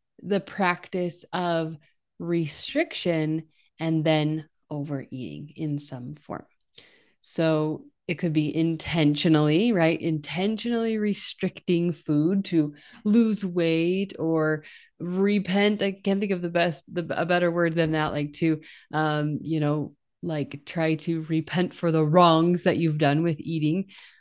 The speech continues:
um, or in-, unintentionally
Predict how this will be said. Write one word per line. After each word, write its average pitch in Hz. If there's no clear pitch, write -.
um, 185
or 285
in-, 233
unintentionally 160